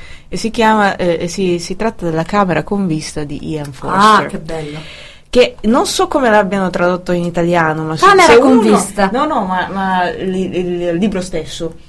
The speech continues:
Speaker 1: Cioè, eh, se, se si riesce a, eh, a sentire la stessa bellezza che si riesce a sentire nella versione inglese, io l'ho letto in originale per quelli che, eh, che possono, raccomando di, di fare questo sforzo,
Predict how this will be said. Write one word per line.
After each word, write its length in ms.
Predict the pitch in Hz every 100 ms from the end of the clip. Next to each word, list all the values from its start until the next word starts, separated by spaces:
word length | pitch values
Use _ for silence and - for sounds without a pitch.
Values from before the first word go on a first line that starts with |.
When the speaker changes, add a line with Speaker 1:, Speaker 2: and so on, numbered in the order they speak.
| - - -
Speaker 1:
Cioè, 260 | - 190 - - -
eh, 800 | - 185 180 170 170 160 - -
se, 480 | - - 208 185 - 190 - - - - - - - _ - -
se 240 | - -
si 160 | 202 196
riesce 640 | 185 220 233 - 196 180
a, 500 | 185 165 165 160 156 -
eh, 280 | 175 165 160
a 100 | -
sentire 520 | 180 208 202 220 202
la 80 | 170
stessa 320 | 170 285 -
bellezza 400 | 196 190 185 185
che 100 | 175
si 140 | 170 185
riesce 340 | 175 175 -
a 40 | 175
sentire 680 | 175 165 - 180 165 160
nella 240 | 156 165 165
versione 400 | 165 - 180 165
inglese, 560 | 160 160 156 143 156
io 140 | 175 170
l'ho 100 | 160
letto 240 | 160 160
in 100 | 156
originale 600 | 156 156 156 156 156 151
per 180 | 147 160
quelli 260 | - 151 147
che, 380 | 156 147 143 139 - - - - -
eh, 300 | 175 165 156
che 100 | 160
possono, 800 | 165 180 170 - 175 160 151 -
raccomando 640 | 160 - 175 170 165 165
di, 400 | 151 156 151 147 143
di 120 | 165
fare 280 | 175 156 147
questo 260 | 151 -
sforzo, 580 | 175 - 78 85 - 101